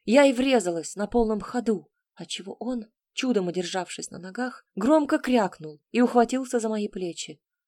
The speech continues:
«Какого черт? Это вы? Что произошло? Где пожар?» «Пожар? Господи, стала бы я голосить, как сумасшедшая, если бы дело было в каком-то пожаре?»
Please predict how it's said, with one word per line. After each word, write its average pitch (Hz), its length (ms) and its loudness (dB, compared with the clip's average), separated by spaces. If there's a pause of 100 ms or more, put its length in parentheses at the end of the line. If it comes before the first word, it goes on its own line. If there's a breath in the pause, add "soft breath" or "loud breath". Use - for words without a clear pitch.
«Какого 254 600 0
черт? 285 380 2 (400)
Это 160 200 -8
вы? 208 280 -4 (300)
Что - 220 -12
произошло? 170 600 -2 (160)
Где 175 240 4
пожар?» 180 420 0 (800)
«Пожар? 269 540 4 (260)
Господи, 202 680 -4
стала 269 340 0
бы 254 100 0
я 269 140 6
голосить, 262 520 2
как - 180 -2
сумасшедшая, 247 680 -4
если 208 260 0
бы 220 140 2
дело 226 300 2
было 277 300 2
в - 60 -4
каком-то 254 440 -4
пожаре?» 247 520 2